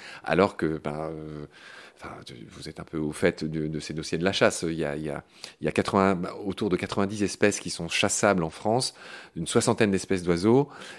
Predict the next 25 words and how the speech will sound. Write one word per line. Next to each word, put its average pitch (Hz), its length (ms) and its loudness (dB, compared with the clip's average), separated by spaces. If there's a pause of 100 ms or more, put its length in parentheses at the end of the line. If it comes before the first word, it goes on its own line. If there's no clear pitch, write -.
et 80 80 0
il 85 60 2
me 82 60 -2
semble 117 280 2
que, - 120 -4
euh, 80 440 2
que 98 200 -2
un 107 100 -2
tiers 117 200 2
de 95 80 0
ces 85 180 -4
espèces 117 400 2
sont, 98 360 -2
euh, 82 540 -4
menacées, 92 500 2
sont 98 160 -4
en 80 60 -2
voie 90 100 0
de 85 60 -2
disparition, 90 400 -4
sont 104 120 -8
sur 87 140 -4
la 85 80 -2
liste 90 200 -4
rouge, 107 340 2